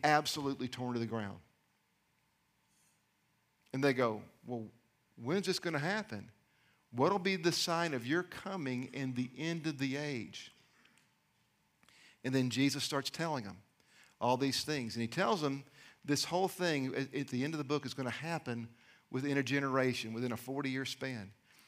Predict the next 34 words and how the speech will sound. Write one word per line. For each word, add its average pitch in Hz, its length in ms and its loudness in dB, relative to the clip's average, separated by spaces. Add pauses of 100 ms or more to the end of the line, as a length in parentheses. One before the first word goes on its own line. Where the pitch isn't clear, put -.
(280)
Jesus 147 320 2
was 160 120 -4
crucified. 147 800 2
Within 120 240 0
a 120 40 0
generation, 131 880 0 (380)
that 127 180 2
temple 135 380 -2
was 117 160 -4
destroyed. 135 480 -4
And 120 160 -4
what 220 100 0
it 262 100 -6
symbolized 113 1080 -2 (540)
was 113 220 -4
this, 117 460 -4 (580)
that - 80 -2
what 135 300 2
Daniel 170 380 4
had 139 120 -2
prophesied, 113 640 -2
what 117 140 -8 (160)
all 175 320 -2
the 190 80 0
prophets 151 480 -2
had 131 100 -6
prophesied 120 760 -4 (400)
about 127 260 6
a 120 80 2
new 127 180 0
covenant, 120 520 -6 (360)
it 151 120 8
is 151 160 8
that 143 220 6